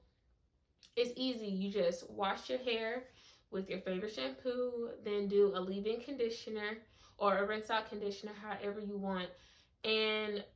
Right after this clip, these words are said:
I was also asked if I do this on blow-dried hair or if I do it on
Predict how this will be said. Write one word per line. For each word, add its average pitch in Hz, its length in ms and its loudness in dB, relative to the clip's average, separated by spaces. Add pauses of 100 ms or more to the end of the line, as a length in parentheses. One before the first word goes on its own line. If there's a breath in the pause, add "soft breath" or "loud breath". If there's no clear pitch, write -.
(220)
I 220 180 6
was 214 180 0
also 294 320 4 (160)
asked 196 600 -2
if 208 260 -2 (140)
I 202 420 0
do 208 200 -6
this 208 380 2
on 190 240 -2
blow-dried 202 580 -2
hair 247 320 -2
or 196 160 2
if 196 60 -4
I 190 100 -2
do 190 240 -2
it 185 80 -4
on 175 240 -8